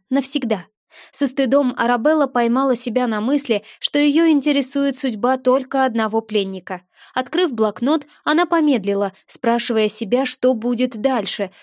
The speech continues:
что ждет этого черноглазого Курта на воле, куда он подастся, обретя свободу. Наверное, полетит на Драконий остров за петлю времени, в безопасность.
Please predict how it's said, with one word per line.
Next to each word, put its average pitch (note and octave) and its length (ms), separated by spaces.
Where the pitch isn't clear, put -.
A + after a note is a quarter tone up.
что C#4+ 300
ждет B3+ 380
этого A#3+ 280
черноглазого A#3+ 840
Курта B3+ 420
на B3 180
воле, A#3 400
куда D4 300
он A3+ 160
подастся, A3+ 600
обретя B3 520
свободу. A3 680
Наверное, D#4+ 480
полетит B3+ 580
на C4 140
Драконий B3+ 580
остров D4 480
за A#3 140
петлю B3+ 340
времени, A#3 540
в G#3 80
безопасность. A3+ 880